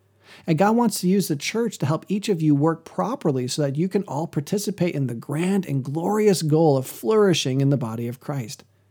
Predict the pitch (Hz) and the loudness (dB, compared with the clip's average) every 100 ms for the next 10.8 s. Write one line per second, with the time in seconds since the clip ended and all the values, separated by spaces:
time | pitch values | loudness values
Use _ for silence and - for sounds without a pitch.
0 | _ _ _ _ _ 139 185 180 165 160 | _ _ _ _ _ -2 0 2 2 2
1 | 135 127 120 123 117 101 95 - _ _ | 0 0 -2 -4 -6 -8 -12 -16 _ _
2 | _ _ _ _ _ _ _ _ - - | _ _ _ _ _ _ _ _ -20 -20
3 | - - 208 269 196 170 170 151 156 147 | -10 -2 0 2 2 2 2 2 0 -2
4 | 139 147 135 123 139 - 175 170 165 139 | 0 0 0 -2 -6 -4 -2 2 2 0
5 | - 143 127 131 151 143 135 139 127 131 | 0 0 0 0 2 2 2 0 0 -2
6 | 127 127 123 123 120 135 143 - 135 123 | 0 2 2 0 -2 -4 -6 -6 -4 -4
7 | 120 - 123 110 120 117 - 131 - 127 | -4 -6 -8 -6 -8 -8 -8 -6 -6 -6
8 | 127 165 180 277 269 180 156 156 156 151 | -6 -6 -6 -4 -2 0 2 2 2 -2
9 | 143 135 135 - 135 120 135 139 - 135 | -2 -2 -2 -2 -4 -2 -4 -6 -4 -4
10 | 120 120 - - 127 - - - | -4 -8 -12 -12 -12 -12 -16 -20